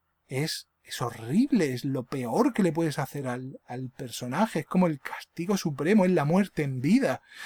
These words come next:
porque es preferible morir a ser un Cyberman de Monda. Los propios Cybermen de Monda lo dicen, que prefieren morir a seguir viviendo con ese dolor infinito, y eso es lo que le han hecho a Bill. O sea,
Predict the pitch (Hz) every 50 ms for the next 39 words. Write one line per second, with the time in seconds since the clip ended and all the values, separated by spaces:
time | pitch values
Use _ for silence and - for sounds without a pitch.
0 | - - - _ - 156 147 139 135 - _ _ - 151 160 - - 185 165 -
1 | - 196 175 185 - - 160 147 139 196 269 320 - 233 185 160 156 156 151 143
2 | 143 175 226 269 233 151 131 - - 175 160 165 160 143 - 180 170 175 175 165
3 | 160 160 151 147 139 139 156 208 240 226 175 151 156 151 - - 185 180 247 220
4 | - - 214 220 220 208 190 208 196 190 190 190 170 165 185 247 320 285 202 165
5 | 156 143 - _ - - - - - - - 170 165 156 160 220 277 302 - 302
6 | 247 226 220 190 180 214 - - 208 220 220 202 196 190 190 185 185 180 175 170
7 | 160 156 170 214 277 277 180 143 - _ - - _ - 139 131 - 156 156 160
8 | 175 196 196 156 175 165 165 170 180 185 190 180 180 156 160 156 165 175 170 -
9 | 180 175 160 151 139 143 160 196 214 202 185 175 143 139 - 156 147 143 170 226
10 | 269 - - 170 131 - - - - - - 160 170 175 233 240 226 208 185 156
11 | 160 151 147 143 139 143 147 170 202 202 165 180 247 285 - - - 151 135 131
12 | - _ _ - 135 127 131 185 226 247 208 160 - - 139